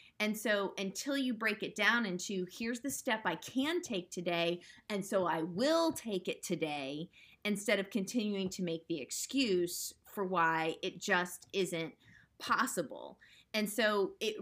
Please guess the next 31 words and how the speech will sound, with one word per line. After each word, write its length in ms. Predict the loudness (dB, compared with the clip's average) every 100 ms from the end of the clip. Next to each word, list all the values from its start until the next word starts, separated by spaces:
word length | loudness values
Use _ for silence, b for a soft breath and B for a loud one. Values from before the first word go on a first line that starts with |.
| -2
really 400 | 2 2 4 4
is 140 | 4
about 640 | 4 6 8 6 2 -4 -4
taking 400 | 0 2 2 2
it 160 | 2
down 340 | 2 4 4 2
into 320 | -2 -2 -4
steps 920 | -6 -6 2 4 6 4 0 -6 -6 -4
that 400 | 0 2 0 -4
can 180 | -4 0
actually 880 | 4 4 2 -4 -2 0 0 -2 -6
create 520 | -10 -2 0 2 0 -2
movement. 920 | 0 2 0 -2 -6 -8 -10 -12 -16 B B B
And 160 | -2 -2
some 260 | 2 2 4
of 80 |
those 240 | 4 2 0
steps 540 | 0 2 2 0 -6 0
are 100 | 2
gonna 240 | 2 0
be 420 | 0 0 0 -2 -2
farther 320 | 2 4 2
apart. 420 | -2 2 2 2 0
This 180 | -4
really 240 | -2 0 0
is 120 | 0
like 160 | -2 -2
a 60 |
rock 340 | 2 4 4 2
climbing 400 | -2 -2 -4 -4
wall. 340 | -2 -2 -4